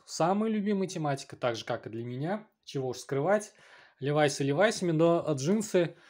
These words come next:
из нашего с вами родного С С С Р, э, для меня это любимая тема, как и для многих из вас. Вот если задать, э,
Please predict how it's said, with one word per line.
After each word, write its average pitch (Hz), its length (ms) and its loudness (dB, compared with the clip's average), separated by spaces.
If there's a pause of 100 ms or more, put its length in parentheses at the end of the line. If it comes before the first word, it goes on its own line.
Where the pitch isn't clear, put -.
(380)
из 147 140 -2
нашего 170 320 2
с - 80 -4
вами 165 220 2
родного 156 440 4
С 143 60 0
С - 80 -12
С - 60 -2
Р, 233 340 0
э, 151 320 0
для 135 160 -2
меня 143 280 0
это 165 200 -2
любимая 117 420 -6
тема, 147 300 -6
как 139 260 -4
и 131 60 -4
для 123 180 -4
многих 123 380 -8
из 123 100 -4
вас. 196 240 4 (920)
Вот 170 160 4
если 247 220 4
задать, 196 420 6
э, 165 300 6